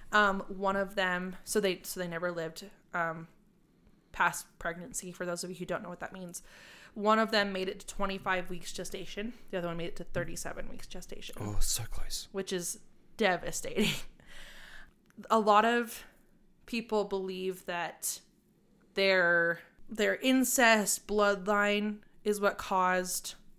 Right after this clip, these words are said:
Speaker 1: these babies to be stillborn. But honestly, there's so many factors that could have happened. M-, like, one of them being the fact that his wife was only twelve years old.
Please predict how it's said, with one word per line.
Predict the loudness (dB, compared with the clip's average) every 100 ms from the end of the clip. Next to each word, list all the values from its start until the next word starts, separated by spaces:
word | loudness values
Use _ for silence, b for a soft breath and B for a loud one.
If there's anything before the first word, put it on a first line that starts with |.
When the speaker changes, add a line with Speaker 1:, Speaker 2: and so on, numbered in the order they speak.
| _ -20 -20 _ _ _ _
Speaker 1:
these | -8 -4
babies | -2 -4 -6
to |
be | -8
stillborn. | -6 -4 -2 -2 -2 -6 B B B B B
But | -2 -2 -2
honestly, | -2 -2 -4 -2
there's | -2 -2
so | -4 -6
many | -8 -12
factors | -12 -14 -8 -6 -6
that | -6
could | -8 -10
have |
happened. | -2 -2 0 -2 -2 -6 -16 _ _ -8
M-, | -6 -6
like, | -6 -6 -10 -12
one | -6 -4
of | -4
them | -6 -6
being | -6
the | -8
fact | -8 -8 -8
that | -8
his | -8 -6
wife | -8 -8
was | -10
only | -10
twelve | -10 -10 -10
years | -10 -10
old. | -10 -10